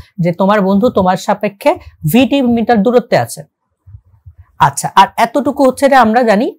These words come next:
এক্স prime, কারণ হচ্ছে যে এটা তো আমরা জানি যে কার্টেসিয়ান অঞ্চলে, কার্টেসিয়ান দিয়ে ধারণাতে যদি আমি বলি এই পয়েন্টটা কোথায় আছে, তুমি বলবে আমি এইটুকু হচ্ছে এক্স যেতে হবে, এইটুকু ওয়াই যেতে হবে, তাহলেই পাবো।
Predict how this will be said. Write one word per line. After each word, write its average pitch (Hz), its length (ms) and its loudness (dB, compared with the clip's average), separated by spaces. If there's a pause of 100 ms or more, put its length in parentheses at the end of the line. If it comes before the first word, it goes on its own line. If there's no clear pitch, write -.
এক্স - 360 -4 (100)
prime, 196 420 0
কারণ 180 320 0
হচ্ছে 202 240 -4
যে 214 140 0
এটা 202 140 -4
তো 208 100 -4
আমরা 202 160 -2
জানি 220 380 0
যে 185 100 -2
কার্টেসিয়ান 196 560 -2
অঞ্চলে, 190 420 -4 (260)
কার্টেসিয়ান 254 500 0
দিয়ে 220 320 -2 (440)
ধারণাতে 180 520 -2
যদি 220 200 0
আমি 214 180 0
বলি 208 200 0
এই 226 200 0
পয়েন্টটা 214 340 -2
কোথায় 214 340 -2
আছে, 214 180 -6
তুমি 214 220 -6
বলবে 196 240 0
আমি 196 280 -2 (340)
এইটুকু 214 440 -2
হচ্ছে 220 380 -2
এক্স 196 320 -4
যেতে 208 280 0
হবে, 208 280 0 (300)
এইটুকু 214 480 -2
ওয়াই 185 220 2
যেতে 208 240 -2
হবে, 220 220 0
তাহলেই 175 360 -2
পাবো। 147 340 -10